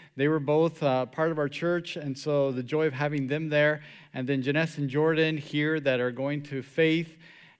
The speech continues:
and, uh, uh, were a huge part of our ministry there. And so, and Justin, our, our middle child, he lives here in Ankeny, goes to, goes to here at Saylorville. Uh, the, the, the privilege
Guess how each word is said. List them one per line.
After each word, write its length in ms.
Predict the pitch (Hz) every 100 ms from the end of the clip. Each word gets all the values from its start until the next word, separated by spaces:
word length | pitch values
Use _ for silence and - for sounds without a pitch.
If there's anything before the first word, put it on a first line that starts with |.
| _
and, 560 | 139 139 135 135 131 131
uh, 40 | 127 123 120 120 120
uh, 300 | 127 123 120
were 340 | 123 127 139 135
a 120 | 135
huge 380 | 127 180 196 -
part 180 | 156 156
of 80 |
our 80 | 143
ministry 540 | 135 143 143 147 127 113
there. 400 | 120 117 107 101 _ _ - -
And 200 | 143 139
so, 360 | 131 151 143 143
and 360 | 143 143 139 - 143
Justin, 500 | 170 185 - 175 160
our, 180 | 139
our 160 | 143 135
middle 260 | 139 165 165
child, 420 | 147 151 151 151
he 180 | 160 151
lives 240 | 151 147
here 120 | 147
in 60 | 139
Ankeny, 380 | 147 151 151 139
goes 220 | 139 131
to, 300 | 139 127 120
goes 180 | 131 139
to 80 | 135
here 160 | 135
at 120 | 127 -
Saylorville. 500 | 135 131 120 123 123 - - - -
Uh, 460 | - 127 131 127 123 135 143 143
the, 180 | 175 165
the, 220 | 147 160
the 160 | 151
privilege 920 | 147 - 220 240 135 92 - - -